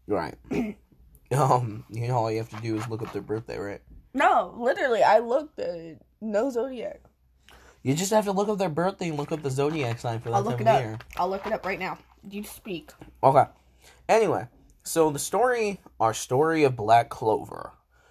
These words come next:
Speaker 1: follows the story of a young boy named Asta on his first adventure to become the new Wizard King.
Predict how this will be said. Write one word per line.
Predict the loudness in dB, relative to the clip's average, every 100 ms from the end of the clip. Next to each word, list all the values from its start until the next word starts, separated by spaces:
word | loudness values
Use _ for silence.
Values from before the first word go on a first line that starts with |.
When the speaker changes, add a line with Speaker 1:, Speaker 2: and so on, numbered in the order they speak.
| _
Speaker 1:
follows | 0 6 6 6
the | 0
story | -6 2 6 8
of | 6
a | 2
young | -2 0 0 0
boy | 2 4 4 2
named | 0 -2 -2 0
Asta | 2 2 0 -8 -8 -6
on | -4 -4
his | -6 -10
first | -4 2 2 2
adventure | -4 -2 -2 -2 -8
to |
become | -8 -6 -6 -4
the | -6
new | -6 -4 0 2
Wizard | 2 0 0 -2 -4 -6
King. | -6 -6 -8